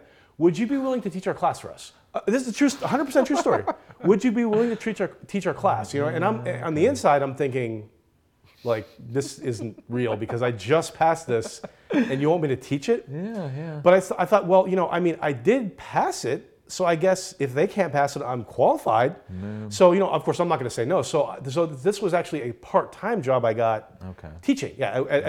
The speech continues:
Speaker 2: Yeah.
Speaker 1: at, at the community college there in Chicago, yeah. So, and, uh, I
Speaker 2: Interesting.
Speaker 1: taught that for several years, part-time, concurrently to my full-time role. Yeah.
Speaker 2: Really interesting.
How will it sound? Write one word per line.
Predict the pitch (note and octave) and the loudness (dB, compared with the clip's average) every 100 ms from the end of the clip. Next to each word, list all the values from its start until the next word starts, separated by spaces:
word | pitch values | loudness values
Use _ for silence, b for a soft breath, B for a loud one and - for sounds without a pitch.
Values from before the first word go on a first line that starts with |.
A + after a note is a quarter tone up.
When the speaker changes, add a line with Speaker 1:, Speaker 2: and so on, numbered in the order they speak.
| D3+ | -2
Speaker 2:
Yeah. | C#3+ | -2
Speaker 1:
at, | B2+ | -4
at | C#3 B2+ | -6 -6
the | C3 | -6
community | E3 D3+ C3 | -4 -6 0
college | C3+ A#2+ | 0 0
there | B2+ | -6
in | |
Chicago, | A2+ - C3 G#2+ F#2+ | -8 -4 -2 -2 -4
yeah. | A2+ | -8
So, | G2 B2 A#2+ | -4 0 0
and, | C3 B2 | -2 -2
uh, | A#2+ | -2
I | A#2 | -2
Speaker 2:
Interesting. | B2+ - | -6 -2
Speaker 1:
taught | C#3+ C#3 | -2 2
that | C3+ - - | 0 -2 -2
for | A#2+ A2 | -2 -2
several | A2 B2 A#2 | -2 -4 -4
years, | A#2 A#2 G#2+ b b b | -4 -4 -6 b b b
part-time, | - D3+ D3+ C3 B2 | 2 2 4 -2 -2
concurrently | D#3 C3 E3+ D#3 B2+ | -8 -4 -6 -4 -6
to | B2+ | -4
my | A#2+ A2+ G#2 G2+ - | -2 -2 -4 -8 -10
full-time | - A#2+ G2 F2+ | -6 -6 -6 -16
role. | E2 - - | -18 -20 -20
Yeah. | - | -20
Speaker 2:
Really | G2 D3 F#3+ C#2+ D2 G2+ | -14 -12 -10 -10 -12 -12
interesting. | B2 - D2 - - D2+ | -14 -12 -16 -16 -20 -20